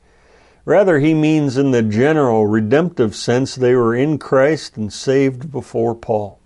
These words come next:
Next, Paul greeted Amplias. Amplias means enlarged. We get our word amplified from this, so it's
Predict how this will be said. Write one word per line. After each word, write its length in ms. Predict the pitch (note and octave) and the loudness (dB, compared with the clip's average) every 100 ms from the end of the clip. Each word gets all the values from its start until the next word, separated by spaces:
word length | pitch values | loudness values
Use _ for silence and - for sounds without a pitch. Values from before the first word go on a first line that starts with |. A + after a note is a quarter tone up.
| _ | _
Next, 380 | G#3+ A#3 - - | -10 -10 -10 -6
Paul 260 | - D#3 D3 | -2 2 2
greeted 460 | B2 D#3 D3 B2 - | 2 2 2 0 -2
Amplias. 720 | F3+ E3 A2 G2+ F#2 - - _ _ _ _ - | -2 -2 -2 -4 -8 -18 -20 _ _ _ _ -6
Amplias 600 | G3+ C4 D#3 C#3+ B2+ C3+ | -4 0 2 2 2 0
means 340 | C#3+ C#3+ A#2 | 0 2 2
enlarged. 760 | B2 A#2 B2+ C#3 G2+ F#2 - - _ _ _ - | 0 2 4 2 0 -6 -18 -20 _ _ _ -8
We 140 | D#3 | -2
get 180 | D#3 D3+ | 2 4
our 160 | C#3 | 4
word 340 | C3 C3+ B2 - | 4 4 2 -2
amplified 800 | B2+ E3+ - A#2 - A#2+ A2+ G#2+ | -2 -2 0 -2 0 2 2 0
from 220 | - G#2+ F#2+ | -4 -6 -4
this, 400 | G2 B2+ - - _ _ _ _ | -6 -6 -8 -14 _ _ _ _
so 480 | _ C#3+ C3 C3 - - _ _ | _ 0 2 2 0 -8 _ _
it's 280 | B2+ B2 - | -6 -6 -8